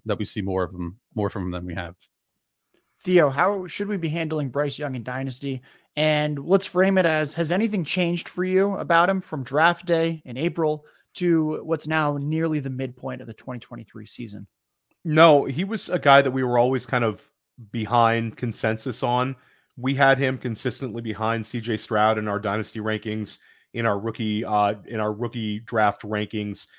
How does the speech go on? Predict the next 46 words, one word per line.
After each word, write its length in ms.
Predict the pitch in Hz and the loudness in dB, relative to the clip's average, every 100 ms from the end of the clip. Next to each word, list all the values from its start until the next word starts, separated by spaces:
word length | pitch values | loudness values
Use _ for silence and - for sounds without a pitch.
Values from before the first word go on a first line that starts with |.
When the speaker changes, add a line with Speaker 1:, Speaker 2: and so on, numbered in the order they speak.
| - _ _ _ | -20 _ _ _
Speaker 3:
He's 200 | - 147 | -4 -2
just 300 | 120 190 202 | 2 2 4
somewhat 340 | 196 190 160 117 | 2 4 2 2
limited 480 | 135 160 135 120 | 2 4 4 2
in 300 | 117 - 123 | 0 -4 -4
what 140 | 117 120 | -2 -2
he 80 | 127 | -4
can 180 | 120 | -6
give 160 | 110 123 | -4 -2
us 180 | 117 - | -2 -4
as 200 | 117 104 | -8 -8
a 40 | |
fantasy 480 | - 117 123 120 - | -6 -4 -4 -6 -10
football 340 | - 131 135 | -10 -8 -6
player. 460 | 98 113 101 98 90 _ _ - | -6 -4 -4 -4 -8 _ _ -12
He's 160 | 110 | -10
a 40 | 113 | -10
smaller 400 | - 123 127 139 | -4 0 0 0
quarterback 720 | - 127 123 120 117 117 - _ _ _ | -4 -6 -2 2 2 2 -4 _ _ _
who 160 | 123 110 | -10 -2
lacks 580 | 110 113 127 - - - | 4 4 2 -6 -18 -18
scrambling 520 | - 127 131 135 127 | -10 -2 0 0 -2
ability. 580 | 101 101 101 95 92 101 _ _ _ _ | -4 -4 -4 -4 -6 -10 _ _ _ _
He's 200 | - 131 | -10 -4
had 300 | 143 135 123 | 2 2 2
one 260 | 123 147 160 | 0 0 2
game 300 | 147 143 143 | 0 0 -2
with, 200 | 127 123 123 | -4 -8 -6
with 220 | 123 - | -6 -6
three 220 | 123 123 | -6 -4
passing 420 | 127 117 - 120 | 0 0 0 -6
touchdowns, 800 | - 110 - 110 104 104 110 - _ _ _ _ | -2 -2 -2 -4 -4 -4 -8 -16 _ _ _ _
but 240 | 117 131 - | 2 2 2
I 80 | 123 | 0
think 160 | 147 | 0
it's 140 | 151 151 | -2 -2
a 60 | |
little 180 | 135 147 | -2 0
bit 140 | 147 143 | -2 -4
concerning 500 | 131 - 135 131 123 | -6 -4 -2 -4 -4
the 100 | 113 | -4
number 280 | 117 117 | -4 -4
of 100 | 110 | -6
picks 300 | - 123 - | -4 -6 -6
we've 180 | 147 131 | -6 -6
seen. 400 | - 147 151 156 | -4 -4 -2 -6